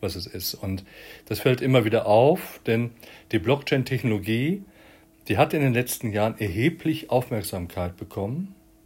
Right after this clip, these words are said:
und vor allen Dingen, wenn man so durch die Medien streift,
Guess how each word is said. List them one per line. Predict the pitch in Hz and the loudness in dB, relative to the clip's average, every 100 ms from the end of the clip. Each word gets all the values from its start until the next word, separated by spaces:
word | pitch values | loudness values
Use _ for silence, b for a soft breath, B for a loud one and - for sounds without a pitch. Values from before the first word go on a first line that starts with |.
| _ _ _ _ - - | _ _ _ _ -20 -4
und | 147 | -2
vor | - - | 0 -2
allen | 104 127 | 2 2
Dingen, | 135 123 - - _ | 0 -2 -8 -20 _
wenn | 95 107 | -6 -2
man | 117 | -2
so | 104 101 | -2 -4
durch | 101 | -6
die | 104 | -4
Medien | 98 107 113 107 | -2 -2 -2 -4
streift, | - - 95 107 135 | -6 -2 0 2 0